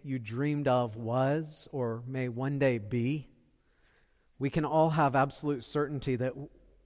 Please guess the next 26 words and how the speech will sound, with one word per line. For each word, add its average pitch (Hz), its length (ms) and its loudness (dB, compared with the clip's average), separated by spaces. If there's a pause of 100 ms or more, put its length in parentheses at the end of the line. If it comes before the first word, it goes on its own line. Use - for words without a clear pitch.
(480)
Jesus 170 560 -6
will 143 180 -6
one 147 260 -4
day 151 180 0
return, 127 560 -6
and 123 120 -4 (120)
all 175 260 2
who 170 180 0
believe 143 460 0
in 143 120 -2
him 117 340 -2 (460)
will 139 140 0
take 175 360 0
part 156 400 2
in 139 120 0
a 127 100 0
wedding 139 460 -2
ceremony 135 920 -2
and 107 260 -4
banquet 131 540 -4
that 120 120 -6
will 117 120 -8
knock 117 440 -2
your 117 120 -6
socks - 420 -8
off. 143 340 -6